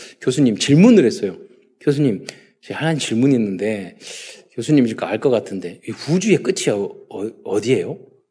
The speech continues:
우주가 왜 끝이 없어요? 가만히 이렇게, 예,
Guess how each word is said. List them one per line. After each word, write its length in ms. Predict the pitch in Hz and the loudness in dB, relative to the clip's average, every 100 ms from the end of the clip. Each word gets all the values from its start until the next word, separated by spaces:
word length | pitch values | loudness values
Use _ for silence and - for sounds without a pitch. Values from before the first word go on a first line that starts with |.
| _ - - _ _ - | _ -20 -20 _ _ -4
우주가 420 | 135 165 170 107 | -2 0 -2 -4
왜 80 | 143 | -8
끝이 220 | - 196 143 | -6 -4 -2
없어요? 420 | - - 92 - - _ _ _ _ _ _ _ _ _ _ 117 | -4 -6 -6 -8 -14 _ _ _ _ _ _ _ _ _ _ _
가만히 480 | - - - 143 131 | -20 -14 -6 -2 0
이렇게, 420 | 104 - 104 90 - _ - | -2 -4 -8 -8 -18 _ -16
예, 200 | 95 | -14